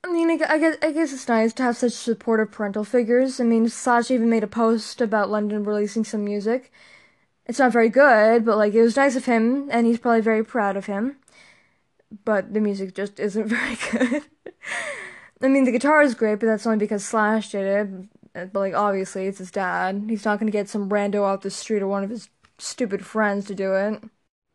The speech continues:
I think one of his songs is called, like, Bad Sleep or something. I listened to it, like, once when my friend was over. We couldn't even get, like, thirty seconds in. We just, like, immediately started <laughs> laughing 'cause of how stupid it was.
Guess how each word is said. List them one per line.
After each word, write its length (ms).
I 80
think 180
one 120
of 100
his 120
songs 260
is 100
called, 180
like, 140
Bad 380
Sleep 380
or 60
something. 300
I 100
listened 340
to 120
it, 60
like, 160
once 720
when 160
my 140
friend 280
was 200
over. 420
We 140
couldn't 240
even 220
get, 160
like, 180
thirty 480
seconds 600
in. 260
We 160
just, 220
like, 100
immediately 720
started 420
<laughs> 0
laughing 560
'cause 220
of 120
how 180
stupid 640
it 120
was. 460